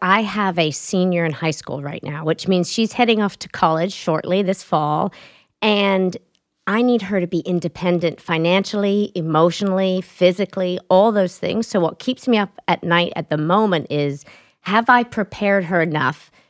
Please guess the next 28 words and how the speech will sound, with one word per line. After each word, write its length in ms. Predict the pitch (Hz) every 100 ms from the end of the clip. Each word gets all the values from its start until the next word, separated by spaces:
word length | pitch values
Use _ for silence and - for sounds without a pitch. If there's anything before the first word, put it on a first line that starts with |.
| _
for 180 | _ 196
sending 380 | 175 - 185 180
her 80 | 170
out 180 | 165 180
into 160 | 170
the 80 | 165
world? 380 | 156 143 131 - -
Is 160 | 240
she 260 | - 277 247
ready 560 | 185 208 214 170 151
to 80 | 156
manage 480 | 160 165 175 170 -
herself 580 | 175 165 - 117 160 -
on 140 | 151 -
all 180 | 180 185
those 180 | 175 -
different 280 | 165 -
aspects 640 | 170 147 - 80 - - - _ _ _ _ _
that 120 | 160
I 100 | 147
just 240 | 143 147 -
mentioned, 340 | 135 - -
especially 520 | - - 202 202 175
when 120 | 156
it 60 | 139
comes 240 | - 160 -
to 100 | 151
finances? 760 | - - 69 - - -